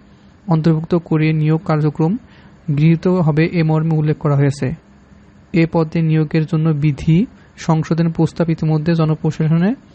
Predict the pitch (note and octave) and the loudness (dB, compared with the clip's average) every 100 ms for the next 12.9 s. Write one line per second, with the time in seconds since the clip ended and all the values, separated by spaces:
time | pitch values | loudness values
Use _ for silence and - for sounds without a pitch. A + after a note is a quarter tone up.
0 | - - D#3+ D#3+ D#3+ D#3 D#3+ D#3 D#3+ D#3+ | -14 -2 0 2 2 0 -2 0 -2 -4
1 | D#3+ D3 C#3+ - - - - - - - | 0 0 0 -4 -10 -14 -20 -20 -20 -20
2 | - - F3 F3 D#3+ E3+ E3+ F3 E3 G3 | -8 0 0 2 0 0 0 -2 0 -2
3 | C#4+ - - E3 E3 E3 E3 E3 D#3 D#3 | -4 -18 -6 -2 0 0 0 0 -2 0
4 | D#3 D#3 E3 D#3+ D#3 D#3 D#3 D#3 F3 B3+ | -2 0 0 0 -2 0 2 0 -2 -4
5 | - - - - E3 F#3 C4+ - - - | -8 -20 -14 -6 -4 -2 -6 -10 -20 -20
6 | - F3+ A3 - D#3+ D#3 E3 C4+ - - | -8 -6 -6 -2 -2 0 -2 -2 -12 -20
7 | - - - D#3 F3+ F3+ F3+ D#3 F#3+ F3+ | -20 -20 -6 -2 0 2 0 0 -2 0
8 | F3 F3 F3 D3+ D3+ - D#3 D#3 G3+ D3+ | 0 0 0 -2 -2 -2 0 0 -2 0
9 | D#3 D#3 D3+ D#3 G3 - - - _ - | 0 0 -2 0 -2 -4 -20 -20 _ -20
10 | - - - - - F3 F3 D#3+ E3 D#3+ | -20 -20 -20 -20 -4 0 0 0 0 -2
11 | E3 D#3+ D#3+ D3+ - E3+ D#3+ D3+ D#3+ E3+ | -2 0 0 -2 -4 -4 -4 -2 -2 -2
12 | D#3 E3 E3 D#3+ - F3 B3 A3+ | -4 -4 -2 -2 -4 -4 -4 -2